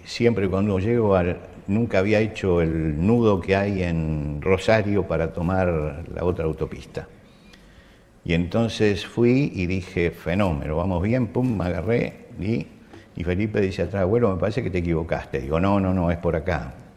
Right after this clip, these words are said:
es por acá. Abuelo, me parece que te equivocaste, es por acá, por acá". Y seguimos, seguimos, seguimos, hasta que un puente y un río tremendo, y me di cuenta que estaba entrando en Entre Ríos.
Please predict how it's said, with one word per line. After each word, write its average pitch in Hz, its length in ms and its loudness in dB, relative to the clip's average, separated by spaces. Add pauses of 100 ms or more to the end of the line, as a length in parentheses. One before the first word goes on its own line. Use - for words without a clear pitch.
(240)
es 80 80 -12
por 78 140 -4
acá. 71 260 -6 (100)
Abuelo, 104 320 0
me 90 80 0
parece 92 200 0
que 90 80 0
te 87 100 -2
equivocaste, 76 640 -4
es - 40 -10
por 90 200 2
acá, 85 480 -2 (100)
por 78 120 -8
acá". 80 280 -4
Y 78 60 -10
seguimos, 110 500 2
seguimos, 104 300 0
seguimos, 113 220 0
hasta 87 140 -2
que 95 120 -2
un 104 140 2
puente 113 600 6
y 104 140 2
un 107 240 2
río 117 360 4
tremendo, 139 600 4 (260)
y 95 60 4
me 98 100 8
di 95 80 6
cuenta 107 280 2
que 95 60 2
estaba 101 200 0
entrando 92 320 2
en 87 60 0
Entre 82 140 2
Ríos. 71 460 -4